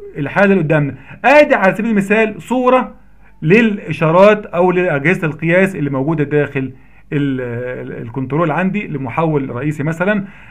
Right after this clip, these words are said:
طبعًا لازم نعرف من ضمن المهام إن أنا بسجل كل القرايات اللي قدامي ساعة بساعة.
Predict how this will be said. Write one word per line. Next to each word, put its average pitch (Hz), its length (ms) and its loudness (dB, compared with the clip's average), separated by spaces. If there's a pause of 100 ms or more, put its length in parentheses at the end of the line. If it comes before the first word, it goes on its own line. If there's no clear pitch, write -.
(380)
طبعًا 190 220 6
لازم 214 260 4
نعرف 214 300 4
من 165 120 0
ضمن 190 180 4
المهام 175 400 2
إن 160 180 -2
أنا 220 120 2
بسجل 170 540 2
كل 202 380 4
القرايات 190 520 2
اللي 151 120 -2
قدامي 165 540 -2 (200)
ساعة 151 540 2 (120)
بساعة. 127 420 -2